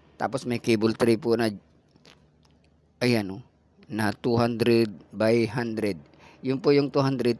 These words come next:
twenty C M by ten C M yung height. Ayan, meron pa dito, nakatutok na yan, oh. B G M rack one yan. Five hundred by one fifty na cable tray.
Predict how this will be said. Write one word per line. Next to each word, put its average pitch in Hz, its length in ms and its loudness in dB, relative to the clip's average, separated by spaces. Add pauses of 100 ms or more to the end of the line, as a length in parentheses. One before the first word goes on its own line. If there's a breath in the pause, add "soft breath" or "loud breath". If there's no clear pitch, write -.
twenty 131 320 -4
C 117 240 -2
M 123 160 -4
by 120 320 4 (640 loud breath)
ten 131 160 0
C 120 320 4
M - 80 -
yung 120 80 -2
height. 113 240 2 (1700 loud breath)
Ayan, 117 240 0
meron 110 240 -4
pa 113 80 -2
dito, 117 240 0
nakatutok 110 560 0
na 117 80 4
yan, 113 160 -2
oh. 123 80 -6 (800 soft breath)
B 120 80 4
G 123 160 4
M 120 160 4
rack 117 160 0
one 135 160 4
yan. 113 220 0 (1600)
Five 113 240 2
hundred 117 320 2
by 120 160 6
one 113 160 4
fifty 117 400 0
na 113 160 0
cable 104 320 0
tray. 107 320 2